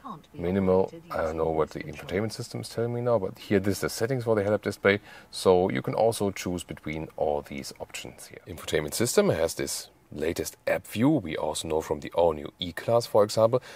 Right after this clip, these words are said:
Speaker 2: so you can easier control everything. And you also have A M G specific gauges here, for example, to have some live vehicle feed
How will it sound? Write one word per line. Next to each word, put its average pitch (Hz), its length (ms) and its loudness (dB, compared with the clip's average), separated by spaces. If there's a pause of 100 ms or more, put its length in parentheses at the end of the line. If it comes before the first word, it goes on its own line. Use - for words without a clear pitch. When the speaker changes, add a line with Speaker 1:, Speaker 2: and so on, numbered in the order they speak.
Speaker 2:
so - 100 -8
you 85 60 -2
can - 240 -10
easier 98 340 -4
control 82 540 2
everything. 135 440 2 (360)
And 143 260 0
you - 60 -4
also 98 340 4
have 95 220 -4
A 92 120 -6
M 98 120 -4
G 92 160 -4
specific - 640 0
gauges 85 420 -2
here, 85 160 0
for 76 180 2
example, 80 460 2 (240)
to - 120 -6
have 80 100 -6
some 73 200 -4
live 73 400 0
vehicle 90 580 -4
feed - 420 -6